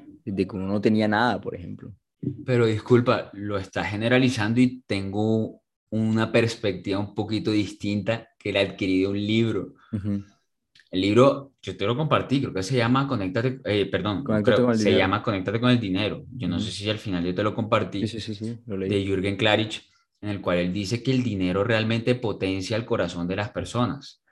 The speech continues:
Speaker 2: O sea, perdón, potencia no, expone lo que hay dentro de las personas.
Speaker 1: Ujú.
Speaker 2: Entonces, yo hoy tengo una percepción en la cual una persona que cambia así es porque siempre
Speaker 1: Siempre fue así.
Speaker 2: tuvo, siempre fue así.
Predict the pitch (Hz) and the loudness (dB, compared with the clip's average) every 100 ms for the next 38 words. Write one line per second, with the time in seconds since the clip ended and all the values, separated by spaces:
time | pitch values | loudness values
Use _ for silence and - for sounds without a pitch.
0 | _ _ _ - 98 87 80 - 98 92 | _ _ _ -4 0 0 -4 -4 -2 0
1 | 98 85 - 104 98 98 92 110 107 90 | 0 -2 -4 -6 -2 -2 -2 -2 -2 -4
2 | - _ 104 98 - - - 117 131 101 | -8 _ -6 -4 -10 -10 2 6 6 4
3 | 95 120 110 101 92 101 95 113 127 92 | 0 -4 -4 -4 -2 0 2 2 2 -2
4 | 90 92 85 85 85 - 92 78 - - | 0 0 0 -2 -6 -4 -4 -4 -6 -16
5 | _ 104 98 107 - _ _ _ 95 95 | _ -10 -6 -6 -8 _ _ _ -6 -2
6 | 98 107 120 - - _ _ _ _ _ | 2 2 2 -2 -12 _ _ _ _ _
7 | _ - 98 98 - 90 107 113 123 123 | _ -12 -2 0 2 4 4 6 6 6
8 | 127 127 123 110 101 - 92 101 117 - | 6 4 2 0 -4 -6 -4 -2 -2 -2
9 | 92 90 120 - _ _ _ 104 95 90 | -2 0 -4 -10 _ _ _ -6 -2 2
10 | 113 110 107 117 117 - 95 90 98 110 | 2 2 -2 0 -2 -2 -2 0 2 2
11 | 107 113 127 160 - _ _ _ - - | 0 -2 -2 -4 -12 _ _ _ -20 -14
12 | - - 120 110 87 - 98 110 113 120 | -10 -2 2 2 0 -2 2 4 6 6
13 | 120 110 110 110 110 - _ - - - | 6 6 4 2 -2 -10 _ -14 -10 -6
14 | 101 90 101 - 90 85 - 107 101 90 | -4 -2 -4 0 -2 -2 -4 -2 -2 -4